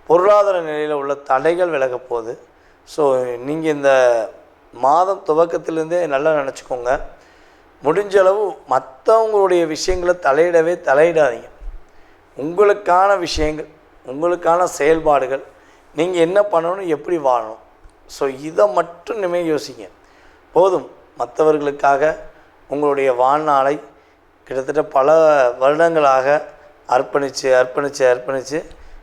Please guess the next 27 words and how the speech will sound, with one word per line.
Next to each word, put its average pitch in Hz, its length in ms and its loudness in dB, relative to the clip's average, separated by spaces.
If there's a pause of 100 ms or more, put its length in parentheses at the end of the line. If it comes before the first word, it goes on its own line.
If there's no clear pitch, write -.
(160)
ச-, - 40 4
கடைசியில, 143 680 2 (600)
அஹ், 123 160 0
"அர்த்தமே 190 600 2
இல்லாத 165 320 4
வாழ்க்கை 147 520 -2
வாழ்கிறேன்" 131 680 -4 (120)
அப்படிங்கிற 120 340 -8
மாதிரி 151 260 0
நீங்க 123 300 0
வாழக்கூடிய 135 420 -2 (100)
சூழ்நிலையெல்லாம் 143 540 -2
இருந்திருக்கும். 147 560 -4 (540)
So, 123 380 -6
இதெல்லாம் 160 540 0 (320)
நீங்க 127 160 -8
புரிஞ்சுக்கிட்டீங்க 147 880 -4
அப்படின்னா, 117 300 -6 (600)
இந்த 131 260 -2
ஜூன் 156 380 -6
மாதம் 135 340 0 (160)
உங்களுடைய 127 400 -4
வாழ்க்கையில 135 440 -2 (120)
மிகப்பெரிய 143 460 -4
வெற்றியை 131 360 -6
கொடுக்க 123 240 -10
போகுது. 123 440 -10